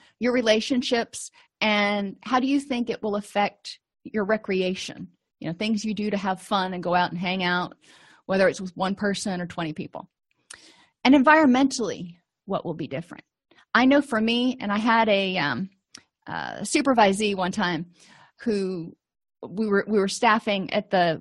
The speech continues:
at the boys' facility, and we had sixteen teenage boys for six months,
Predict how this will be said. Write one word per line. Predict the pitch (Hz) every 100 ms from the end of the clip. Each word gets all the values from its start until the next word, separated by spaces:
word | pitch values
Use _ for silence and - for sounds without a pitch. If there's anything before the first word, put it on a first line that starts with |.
| -
at | 202
the | 190
boys' | 202 208 196 - _ _ _ _ -
facility, | 190 196 170 165 165 - _ _ _ _ - -
and | 214
we | 220
had | 240 214
sixteen | - 302 294 - 269 247
teenage | 240 233 233 233
boys | - 196 196 196
for | 185
six | 202 -
months, | 131 127 -